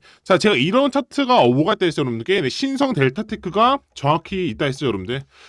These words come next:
자, 신성 델타도 마찬가지로 바닥에서 상승 나올 때 보시면은 딱 사이즈가 나오는 거예요. 자, 장대 띄워 놓고요. 이평선 이격도가 벌어지니까 여기서 일에서 이거래일 자랑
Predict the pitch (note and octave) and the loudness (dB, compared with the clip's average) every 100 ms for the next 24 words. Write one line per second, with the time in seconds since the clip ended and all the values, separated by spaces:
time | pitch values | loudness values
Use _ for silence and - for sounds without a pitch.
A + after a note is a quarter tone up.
0 | _ F3+ E3 C#4 C#4 D4+ G#3+ D#3 G#3+ A3+ | _ -2 -2 -2 0 0 2 0 2 0
1 | D#3+ A#2+ A3+ A3+ F3+ D3+ E3+ - C3 F#3 | 2 0 -2 0 0 4 2 2 0 0
2 | A3 G#3+ G#3+ G#3 C4 C#4+ C#4+ C#4 A#2+ C#3+ | -2 0 0 0 -2 -6 -4 0 2 4
3 | E3 F3+ F3 C#3 C3+ C#3+ C#3+ B2+ B2 - | 4 2 2 0 -4 -2 -2 -2 -4 -2
4 | A#3+ B3+ B3 C#3+ A2 B2+ G2+ D#2+ E2+ _ | -2 -2 -2 0 -2 -2 -6 -6 -8 _
5 | _ - - D#3+ - F#3 A3 A#3 A#3 G#3+ | _ -18 -6 -4 2 2 2 -4 -4 -4
6 | B3+ C4 D3 C#3 - G#3 D3 C#3+ C3+ C3+ | -2 2 2 0 2 2 4 2 0 0
7 | G3 F3+ C#3+ C3+ C#3 F3 A#3+ C3 D#3 G#3 | -2 0 -4 -4 -2 2 2 4 4 4
8 | G3+ B2 G2 D#3 F#2+ - - - A#2+ C#3 | 0 -6 -2 0 0 -2 -20 -6 -2 2
9 | F3 A3+ - B3 C#4 - C#3 D3 F3 D3 | 4 4 2 -2 -2 -2 0 2 4 4
10 | A#2+ G2 F2+ | 2 -2 -4